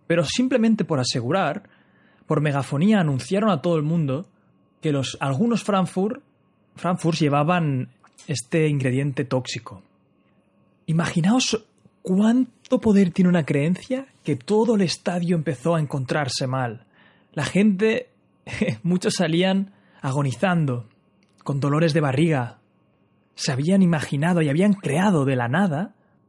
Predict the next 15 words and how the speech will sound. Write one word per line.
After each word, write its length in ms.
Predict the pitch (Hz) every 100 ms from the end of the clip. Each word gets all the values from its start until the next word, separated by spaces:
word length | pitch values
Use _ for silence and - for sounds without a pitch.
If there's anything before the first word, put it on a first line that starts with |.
| _ _
una 220 | 147 160
posible 420 | 147 - 180 175
enfermedad. 580 | 139 123 131 113 139 110 - _ _ _ _ - _
Y 100 | -
en 80 | 156
las 160 | 151 -
creencias 500 | 160 180 233 175 147
está 220 | 127 170
basado 380 | 196 - 196 220
toda 380 | - 185 208 226
la 80 |
industria 520 | 165 135 151 - - 190
del 160 | 143
placebo. 580 | 143 123 - 233 143 - _ _ _ _
Cuando 580 | - 120 120 113 113